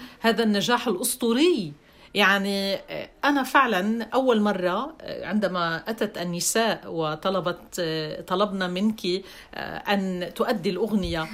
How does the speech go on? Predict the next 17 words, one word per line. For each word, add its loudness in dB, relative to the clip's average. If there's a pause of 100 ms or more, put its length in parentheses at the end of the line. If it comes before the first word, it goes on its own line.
(300)
وأعتقد 4
أن 4
كل 6
شخص، 0
حتى 0
ابن 0
ثلاث 2
سنوات 2
في -8
الشارع، 2
سيطلب 2
من 0
ياسمين 0
علي 0 (280)
أن 6
تؤدي 2
الأغنية. -2